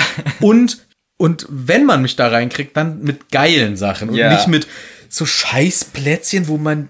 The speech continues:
Speaker 2: danach aus dem Mund raucht, vor allem die nach Pfeffer schmecken.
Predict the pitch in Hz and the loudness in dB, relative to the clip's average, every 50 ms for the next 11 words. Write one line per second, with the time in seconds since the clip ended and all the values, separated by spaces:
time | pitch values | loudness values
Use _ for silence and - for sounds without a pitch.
0 | _ - 147 143 143 139 139 147 156 - - 143 139 - - 143 127 117 117 123 | _ -8 -6 -4 -2 -2 -2 -2 -2 -4 -6 -6 -4 -4 -4 -4 -6 -4 0 0
1 | 165 220 247 - - - - 98 98 107 117 147 151 - - - - - - - | 0 0 0 -2 -6 -8 -8 -4 0 2 2 2 0 -2 -8 -18 -20 -20 -20 -20
2 | - - - - - - 147 160 165 - _ - 135 143 156 165 156 - 143 143 | -20 -10 -6 -4 -2 -2 -2 -2 -4 -8 _ -10 -6 -6 -6 -6 -8 -6 -2 -2
3 | 151 151 - - _ - - - - - - 147 202 226 - 339 320 247 - - | -2 -2 -4 -8 _ -20 -20 -18 -14 -6 -2 -2 0 0 2 2 0 0 0 -2
4 | - - 101 104 110 - - 113 113 | -6 -8 -6 -8 -8 -6 -8 -10 -8